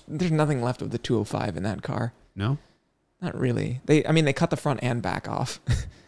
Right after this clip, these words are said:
Speaker 2: But they
Speaker 1: The
Speaker 2: kept
Speaker 1: body, they, they kept the passenger compartment.
Speaker 2: Right, well, M one was a hundred percent race car.
Speaker 1: But it's
Speaker 2: That
Speaker 1: the
Speaker 2: was
Speaker 1: same way that a,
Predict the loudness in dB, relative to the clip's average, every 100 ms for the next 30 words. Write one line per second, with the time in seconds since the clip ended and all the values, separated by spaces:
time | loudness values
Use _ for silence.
0 | _ _ _ -10 -6 -4 -4 -2 2 2
1 | 2 2 2 4 2 0 0 0 0 0
2 | -2 -4 -6 -6 -6 -6 -6 -2 2 2
3 | 2 2 6 6 6 4 4 4 4 4
4 | 2 0 0 0 2 0 0 -2 0 2
5 | 0 -2 -2 -2 0 4 4 4 2 4
6 | 4 4 2 2 0 0 0